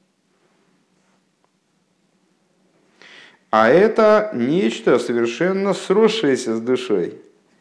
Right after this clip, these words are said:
самой. То есть это атоэс анефеш, э, значит, угол, под которым душа, э, сейчас собирается жить, существовать.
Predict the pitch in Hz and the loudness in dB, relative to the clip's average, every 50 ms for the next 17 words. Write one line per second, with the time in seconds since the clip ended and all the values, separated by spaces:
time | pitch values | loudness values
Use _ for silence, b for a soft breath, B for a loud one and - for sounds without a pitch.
0 | _ _ _ - - - - 117 113 107 95 87 76 71 - - - _ b b | _ _ _ -20 -12 -6 -4 -4 -2 -2 -4 -4 -6 -6 -10 -14 -20 _ b b
1 | b b b b b b b b _ _ - 117 117 131 143 143 147 - 151 147 | b b b b b b b b _ _ 0 2 4 4 4 2 -2 -2 -2 -2
2 | 147 147 - 151 147 143 - - - 135 131 - - - 190 175 165 143 123 113 | -2 0 0 2 2 2 0 0 0 0 0 0 2 2 4 6 6 6 4 2
3 | 120 - 113 110 110 104 95 80 65 - - - 135 170 - - - - _ _ | 2 -2 -4 -4 -4 -4 -4 -6 -6 -8 -8 -6 -6 -6 -6 -8 -14 -20 _ _
4 | _ _ _ _ - - - - - - 98 - - - _ - _ _ _ - | _ _ _ _ -10 -10 -8 -10 -10 -12 -16 -16 -18 -20 _ -20 _ _ _ -4
5 | 160 170 135 117 113 107 104 - 110 107 - - 123 120 120 143 127 113 107 104 | -2 -2 0 2 0 0 2 0 -4 -6 -2 -2 -2 -2 0 0 0 0 0 -2
6 | 104 110 117 117 - 120 104 90 87 - - - _ _ _ _ _ _ _ _ | -4 -6 -6 -4 0 0 0 0 -2 -6 -14 -20 _ _ _ _ _ _ _ _
7 | _ _ _ _ _ _ _ _ - - 101 104 101 98 98 98 - - 104 92 | _ _ _ _ _ _ _ _ -8 -4 -2 0 0 0 -2 -4 -4 -4 -4 -4
8 | - - - - 98 95 107 107 107 104 92 87 - - - 107 107 110 101 92 | -4 -10 -12 -12 -6 -2 0 2 2 2 2 2 -2 -6 -8 -8 -6 -6 -8 -10
9 | - - - _ b b b b b b b b b b b b b _ - - | -10 -16 -20 _ b b b b b b b b b b b b b _ -14 -12
10 | 107 107 - - - - 120 117 113 110 104 92 87 - - | -12 -12 -12 -10 -4 0 0 2 2 2 2 0 0 -4 -8